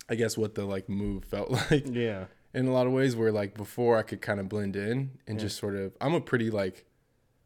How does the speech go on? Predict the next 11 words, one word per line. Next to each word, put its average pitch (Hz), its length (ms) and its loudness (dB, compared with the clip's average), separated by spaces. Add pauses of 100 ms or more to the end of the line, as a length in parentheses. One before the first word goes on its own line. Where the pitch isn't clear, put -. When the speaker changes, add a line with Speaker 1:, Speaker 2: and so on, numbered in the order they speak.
(240)
Speaker 1:
laid 104 220 2
back 95 220 -2
person 104 340 -2
too, 113 380 -2 (720)
like, 98 400 -4 (800)
very 107 180 4
type 104 320 0
B 107 200 0
personality, 120 880 4 (440)
you 120 160 2
know, 123 380 2